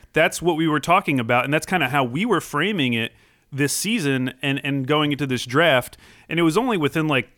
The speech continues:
the last few days of that draft that we started to, like, I mean, we're talking about Bouknight, who fits a little bit better than Kuminga, but, like, Giddey is the one that fits. So now, talk, going back to John Collins real quick, like, what about John Collins, like, fits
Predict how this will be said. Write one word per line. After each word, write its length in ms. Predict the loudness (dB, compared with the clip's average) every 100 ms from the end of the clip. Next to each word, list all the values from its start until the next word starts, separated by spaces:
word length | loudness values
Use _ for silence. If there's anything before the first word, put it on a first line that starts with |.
| _ -6
the 120 | 0
last 320 | 2 2 -2
few 180 | -6 -4
days 320 | 2 2 2
of 80 | -2
that 180 | -2 0
draft 420 | 2 4 2 0
that 200 | -4 -4
we 140 | -6
started 480 | -6 -2 0 0 -4
to, 200 | -6 -4
like, 300 | -4 -4 -8 _ _ _ _ _
I 120 | -2 2
mean, 140 | 2
we're 80 | 2
talking 180 | 2 4
about 220 | 2 2
Bouknight, 400 | 0 0 -2 0
who 340 | 0 -2 -4 -18
fits 500 | -4 0 0 0 -8 _ _ _ -2
a 80 | 2
little 220 | 2 2
bit 140 | 0
better 220 | 2 2 2
than 120 | -2
Kuminga, 360 | -2 0 0 -2
but, 80 |
like, 300 | 0 -2 -2
Giddey 320 | -2 0 2 0
is 140 | 0
the 80 | 0
one 220 | 0 0
that 140 | -4 -4
fits. 480 | -4 -4 -6 -14 -14 -20 -20 -20 -18
So 160 | -2 0
now, 380 | 2 4 4 2
talk, 320 | 2 0 2
going 180 | 0 2
back 160 | 0 0
to 80 |
John 220 | -2 -2 0
Collins 380 | 2 2 0
real 100 | -4
quick, 240 | -2 -4 0
like, 180 | -2 -2
what 280 | 0 2
about 260 | 4 2 2
John 240 | 2 0
Collins, 420 | 0 0 2 0 -2
like, 140 | -4
fits 580 | -8 0 0 0 -8